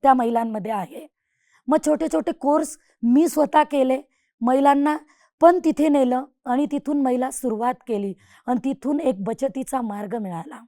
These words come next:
आणि तो बचतीचा मार्ग म्हणजे बचत गट. त्या बचत गटाची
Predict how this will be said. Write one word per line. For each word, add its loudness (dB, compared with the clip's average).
आणि -4
तो 2
बचतीचा -2
मार्ग -2
म्हणजे -4
बचत -6
गट. -20
त्या 4
बचत 0
गटाची -2